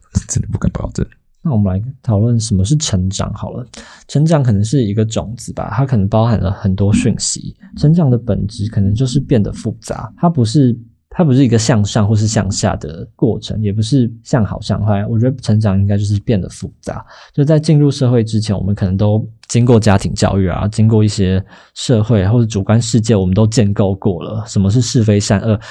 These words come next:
Speaker 2: 其实都有建立过，建立起来了。然后所以成长是你的主观世界遇到客观世界的那条鸿沟，如果你掉进去了，你爬不出来是挫折，但是你爬出来的就是成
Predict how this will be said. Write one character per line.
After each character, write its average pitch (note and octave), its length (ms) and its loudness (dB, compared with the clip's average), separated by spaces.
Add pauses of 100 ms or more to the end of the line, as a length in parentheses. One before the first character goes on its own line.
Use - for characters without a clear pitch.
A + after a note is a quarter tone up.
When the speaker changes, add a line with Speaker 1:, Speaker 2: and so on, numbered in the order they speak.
(120)
Speaker 2:
其 - 120 0
实 C#3 80 6
都 F3 120 8
有 G2+ 140 4
建 A2 220 2
立 A#2 120 4
过， A2+ 180 2
建 C3 140 4
立 B2 100 6
起 - 220 -6
来 - 220 -14
了。 - 200 -18
然 A2 100 2
后 B2+ 60 4
所 D3+ 100 2
以 B2+ 40 2
成 C3+ 200 2
长 B2 160 4
是 A2 140 2
你 A#2 60 6
的 G2 100 2
主 F#2+ 160 -2
观 A2 180 2
世 A#2 160 0
界 A2+ 180 2
遇 C3 120 2
到 A2+ 160 4
客 A2+ 180 0
观 G#2+ 180 2
世 G#2+ 260 0
界 G2+ 220 0
的 F2 220 -8 (300)
那 C#3 140 2
条 - 440 -6 (100)
鸿 F#2+ 220 0
沟， G2+ 220 2
如 G#2+ 80 2
果 D3 120 6
你 A#2 40 2
掉 E3+ 140 6
进 D#3+ 160 4
去 C#3 160 4
了， E2+ 120 2
你 G#2 120 0
爬 G#2+ 120 2
不 A2+ 80 2
出 A#2+ 160 -2
来 F#2+ 80 2
是 A2 140 0
挫 G#2+ 280 -2
折， - 220 -12
但 A#2+ 120 4
是 C3+ 80 4
你 A2 100 4
爬 G2+ 180 0
出 G2+ 200 -2
来 F2 80 0
的 F#2+ 80 -6
就 G2+ 120 -4
是 G#2 120 -2
成 - 180 -8